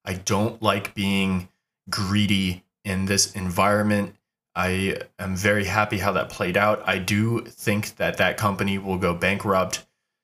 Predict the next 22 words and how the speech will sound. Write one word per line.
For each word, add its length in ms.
and 520
I 100
wouldn't 200
be 60
surprised 480
if 100
it's 140
a 40
dollar 300
stock 480
by 120
the 200
end 140
of 100
next 320
year. 360
Going 260
to 100
continue 460
to 420
monitor 720
the 480